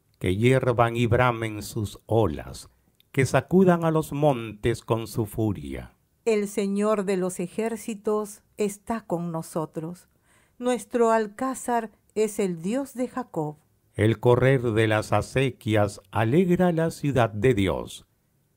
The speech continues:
Speaker 1: El Altísimo consagra su morada.
Speaker 2: Teniendo a Dios en medio, no vacila. Dios la socorre al despuntar la aurora.
Speaker 1: Los pueblos se amotinan,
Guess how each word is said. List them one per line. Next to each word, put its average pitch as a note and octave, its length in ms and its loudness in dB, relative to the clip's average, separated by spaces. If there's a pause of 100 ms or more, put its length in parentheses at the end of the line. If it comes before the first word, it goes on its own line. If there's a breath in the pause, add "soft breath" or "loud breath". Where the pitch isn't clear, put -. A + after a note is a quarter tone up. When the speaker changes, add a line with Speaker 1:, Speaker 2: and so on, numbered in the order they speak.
(140)
Speaker 1:
El G#2 160 2
Altísimo G#2 880 0
consagra C3 840 0
su C3 200 -10
morada. C#2+ 640 -4 (340)
Speaker 2:
Teniendo C4 640 0
a G#3+ 100 2
Dios G3 540 0 (100)
en F#3 240 -4
medio, G3 600 -2 (180)
no C4 300 -4
vacila. E3 800 -6 (600)
Dios A3+ 460 2
la G#3+ 200 0
socorre G3+ 840 0
al F#3+ 200 2
despuntar F#3 1040 -2
la A#3 240 0
aurora. E3+ 600 -4 (240)
Speaker 1:
Los - 200 -2
pueblos A#2+ 680 6
se A2+ 200 2
amotinan, G#2+ 760 -2